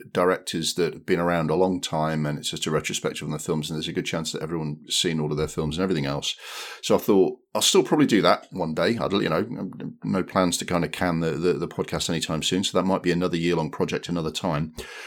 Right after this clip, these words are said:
What I decided to do this time was the other, um, idea that I had, and, and it, it came down very simply to the fact that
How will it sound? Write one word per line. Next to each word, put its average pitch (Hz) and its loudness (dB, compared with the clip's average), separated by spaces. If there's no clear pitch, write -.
What 110 6
I 151 8
decided 127 4
to - -8
do 104 6
this 95 4
time 82 2
was 80 -4
the 87 4
other, 107 4
um, 80 2
idea 76 -4
that 73 -4
I 76 -6
had, 73 -4
and, - -6
and 113 0
it, 135 2
it - -2
came 170 2
down 151 4
very 127 4
simply 110 2
to 90 0
the 90 0
fact - 2
that 87 0